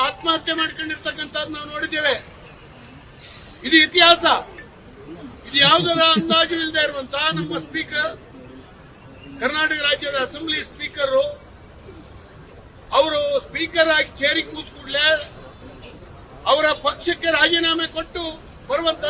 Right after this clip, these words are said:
ಸಂಪ್ರದಾಯ. ರಾಜೀನಾಮೆ ಕೊಡಬೇಕು. ಪಕ್ಷಾತೀತ ವ್ಯಕ್ತಿಯಾಗಿ ಆ ಕುರ್ಚಿಯಲ್ಲಿ ಕೂತು ಅವರು ನಿರ್ಣಯಗಳನ್ನ ತಗೊಳ್ಬೇಕಾಗ್ತದೆ. ಆದ್ರೆ ಮೊನ್ನೆ ದಿನ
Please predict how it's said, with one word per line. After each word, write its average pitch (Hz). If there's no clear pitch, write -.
ಸಂಪ್ರದಾಯ. 320
ರಾಜೀನಾಮೆ 311
ಕೊಡಬೇಕು. 294
ಪಕ್ಷಾತೀತ 320
ವ್ಯಕ್ತಿಯಾಗಿ 294
ಆ -
ಕುರ್ಚಿಯಲ್ಲಿ 294
ಕೂತು 311
ಅವರು 302
ನಿರ್ಣಯಗಳನ್ನ 311
ತಗೊಳ್ಬೇಕಾಗ್ತದೆ. 285
ಆದ್ರೆ 294
ಮೊನ್ನೆ 320
ದಿನ 320